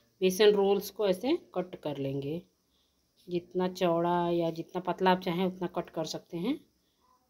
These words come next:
ये देखिए, ऐसे सारे हम कट कर लेंगे। ये देखिए, मैंने सारा कट कर लिया है। अब चलिए ग्रेवी की, को देखते हैं। ग्रेवी में भी अच्छा सा उबाल आ गया, वहीं डालेंगे स्वाद के अनुसार नमक। अब इसी time पे डाल देंगे ये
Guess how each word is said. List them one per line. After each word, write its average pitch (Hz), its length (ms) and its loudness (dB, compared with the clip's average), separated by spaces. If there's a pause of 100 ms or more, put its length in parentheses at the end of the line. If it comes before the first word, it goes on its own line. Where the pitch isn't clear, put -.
(160)
ये 175 80 -6
देखिए, 247 400 -8 (580)
ऐसे 254 280 -10 (1000)
सारे 180 380 -6
हम 202 240 -2 (180)
कट - 180 -10
कर 143 160 -10
लेंगे। 139 340 -10 (1040)
ये 196 140 2
देखिए, 190 240 0
मैंने 180 140 2
सारा 180 220 -6
कट 185 200 -8
कर 196 200 -6
लिया 220 240 0
है। 262 200 -2 (720)
अब 170 160 -14
चलिए 185 180 0
ग्रेवी 180 380 2
की, - 180 -16
को - 200 -10
देखते 185 380 -2
हैं। 247 260 0 (300)
ग्रेवी 202 380 2
में 208 120 0
भी 202 80 -2
अच्छा 196 260 0
सा 196 140 -4
उबाल 190 340 0
आ 190 60 -2
गया, 196 160 -2
वहीं 190 240 6
डालेंगे 190 460 4
स्वाद 185 420 -6
के 190 60 -4
अनुसार 180 280 -6
नमक। 180 480 -6 (760)
अब 196 140 -6
इसी 220 180 -4
time 220 220 0
पे 214 80 -4
डाल 196 260 0
देंगे 196 220 2
ये 214 320 -2